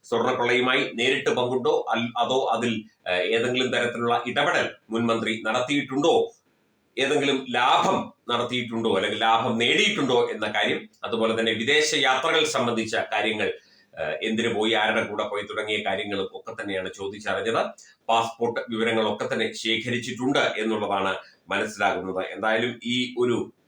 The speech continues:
ആ, അവസ്ഥയിൽ നിന്ന് ഇതിനകത്ത് തെറ്റ് ചെയ്തിട്ടുണ്ടെങ്കിൽ കടകംപള്ളിക്കല്ല, ഏത് ഒടയതമ്പുരാനായാലും ഏത് ദൈവത്തിനായാലും രക്ഷപ്പെടാൻ സാധിക്കില്ല എന്നതിലേക്കാണ് ഇപ്പോൾ കാര്യങ്ങൾ എത്തിക്കൊണ്ടിരിക്കുന്നത്. അതുപോലെ മുൻ ദേവസ്വം ബോർഡ് പ്രസിഡന്റ് പി എസ് പ്രശാന്ത്,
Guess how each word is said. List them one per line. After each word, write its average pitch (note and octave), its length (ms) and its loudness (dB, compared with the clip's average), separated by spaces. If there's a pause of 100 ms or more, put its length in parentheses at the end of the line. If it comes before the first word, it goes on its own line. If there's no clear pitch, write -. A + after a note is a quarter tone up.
(240)
ആ, G2 40 -4 (480)
അവസ്ഥയിൽ A#2 680 -2
നിന്ന് F#2+ 140 -2 (180)
ഇതിനകത്ത് G2+ 380 -4 (100)
തെറ്റ് A2 320 -4
ചെയ്തിട്ടുണ്ടെങ്കിൽ A#2 720 -2 (340)
കടകംപള്ളിക്കല്ല, A#2+ 720 0 (100)
ഏത് A#2+ 180 0
ഒടയതമ്പുരാനായാലും C3+ 1080 2 (320)
ഏത് B2+ 280 2
ദൈവത്തിനായാലും B2 680 0 (320)
രക്ഷപ്പെടാൻ F3+ 560 4
സാധിക്കില്ല A#2+ 720 0
എന്നതിലേക്കാണ് G#2+ 580 -2
ഇപ്പോൾ G2 260 -4
കാര്യങ്ങൾ G2 380 -2
എത്തിക്കൊണ്ടിരിക്കുന്നത്. G#2+ 720 -4
അതുപോലെ D3+ 540 2 (240)
മുൻ C3+ 160 2
ദേവസ്വം C#3+ 360 4
ബോർഡ് C3+ 240 0
പ്രസിഡന്റ് C3 420 2
പി C3+ 280 -4
എസ് F3+ 380 0
പ്രശാന്ത്, - 480 0